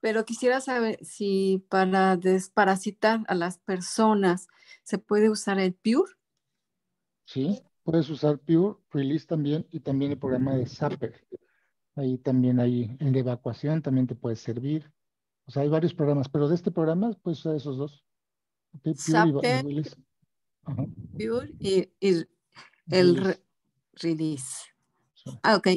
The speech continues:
Speaker 1: Y es con eso evitaría el tomar medicamentos para desparasitar.
Speaker 2: Pues mira, los medicamentos para desparasitar no son malos. Digo, obviamente también son tóxicos, pero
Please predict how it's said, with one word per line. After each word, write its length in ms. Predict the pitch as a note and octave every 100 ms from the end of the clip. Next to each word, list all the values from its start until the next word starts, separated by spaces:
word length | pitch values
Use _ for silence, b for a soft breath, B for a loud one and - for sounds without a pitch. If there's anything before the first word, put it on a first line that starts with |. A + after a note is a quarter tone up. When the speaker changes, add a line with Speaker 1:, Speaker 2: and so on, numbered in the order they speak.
| -
Speaker 1:
Y 120 | G#3
es 120 | A#3
con 160 | A#3 A#3
eso 320 | A#3+ A#3+ C4
evitaría 880 | A#3+ G3 F#3+ G3 F#3+ G3+ G3+ F#3+ F3
el 120 | E3+
tomar 320 | F3 F3 F3 -
medicamentos 840 | F3 E3 E3+ F3 E3+ E3 E3 D#3+
para 200 | - E3+
desparasitar. 680 | D#3+ - D#3+ - - C#3+ C3+ _ _ - - - - -
Speaker 2:
Pues 140 | F3+
mira, 300 | G3 D#3 - - D3
los 160 | E3+ E3
medicamentos 580 | F3+ F#3 F#3 A3+ C#4+ A#3+
para 180 | A3 D3+
desparasitar 720 | C3 C3 B2 B2+ - E3+ F3
no 240 | D#3 D3+ D3
son 280 | E3 D3+
malos. 540 | D3+ D3+ C#3 - - _ _ -
Digo, 220 | C3 -
obviamente 480 | - C3 B2 C3 -
también 300 | C#3 A#2+ B2
son 160 | C#3 C3+
tóxicos, 420 | E3+ B2 - -
pero 360 | C#3+ A#2 G#2+